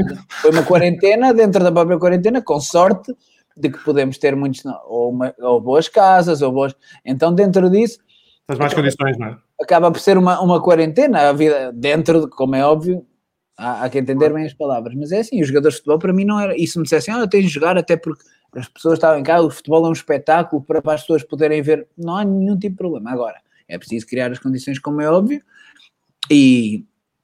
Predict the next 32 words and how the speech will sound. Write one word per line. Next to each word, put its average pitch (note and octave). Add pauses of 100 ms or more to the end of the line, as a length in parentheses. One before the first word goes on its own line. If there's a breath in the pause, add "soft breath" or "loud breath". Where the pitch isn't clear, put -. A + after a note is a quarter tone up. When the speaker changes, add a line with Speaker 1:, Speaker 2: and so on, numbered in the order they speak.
(240)
Speaker 1:
E, C#3
e C#3+
vamos C3+
ver C3+
se C#3
é -
imprescindível C3+
ou A#2+
não, F#3
que C3
há A#2
coisas B2+
mais C3
importantes A#2+
do, A#2+
Speaker 2:
É. A#2+
Speaker 1:
do A2
que A#2
o G#2+
futebol. C3+
Eu G#2+
sempre A2+
digo, B2
há G#2
coisas A#2+
bem C3+
mais C3+
importantes C#3
do D3+
que D3+
o C3+
futebol. C#3